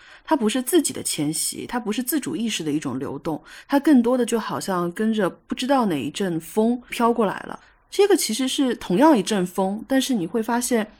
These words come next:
它呈现出来的这个气质是完全不一样的，就好像这个故事的气质跟借由田尾笔下写出来这些诗的气质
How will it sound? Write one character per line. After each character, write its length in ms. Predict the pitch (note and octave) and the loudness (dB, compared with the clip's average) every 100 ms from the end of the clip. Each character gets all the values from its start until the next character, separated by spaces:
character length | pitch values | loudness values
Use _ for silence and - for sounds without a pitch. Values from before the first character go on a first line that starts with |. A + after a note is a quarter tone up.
| _ | _
它 160 | - C#4+ | 0 0
呈 180 | - G3 | 2 2
现 160 | C#4 | 2
出 160 | A#3 C4 | 2 0
来 160 | G#3+ | 0
的 100 | D#3+ | 0
这 200 | F#3 A3 | -2 -4
个 100 | G3 | -2
气 320 | F3 - E4 A3 | -2 0 2 0
质 220 | - C#3+ | 0 -4
是 100 | F3+ | 0
完 180 | D#3 D#3+ | 0 0
全 200 | D#3+ D#3 | -2 -4
不 160 | F3 | -2
一 120 | D3+ | -2
样 220 | D3 D3+ - | 0 -4 -6
的， 140 | - _ - - - | -10 _ -20 -20 -10
就 140 | - E4+ | 0 0
好 180 | C4 | 2
像 260 | F3+ B3+ A#3 | 2 2 2
这 120 | C4+ | 2
个 100 | C#4 | 0
故 220 | C4+ G4+ | 2 2
事 100 | E4 | 2
的 100 | F3+ | 0
气 240 | F3 - G#3+ | -4 -4 -6
质 220 | F#3 E3 | -6 -6
跟 180 | - A3+ | -2 -2
借 180 | B3 A#3+ | 0 2
由 140 | G3 | 0
田 220 | G#3 F#3 | 0 -4
尾 100 | A3 | -2
笔 160 | A#3 C3+ | -2 -2
下 160 | - | -2
写 200 | G#3 - | -2 -2
出 160 | - A#3+ | -6 -4
来 80 | A3 | -4
这 100 | A3 | -2
些 140 | A3+ | -4
诗 200 | A#3 - | -2 -2
的 140 | E4+ A3+ | 0 0
气 240 | - F3+ | -2 -4
质 240 | D#3 A#2+ | -6 -10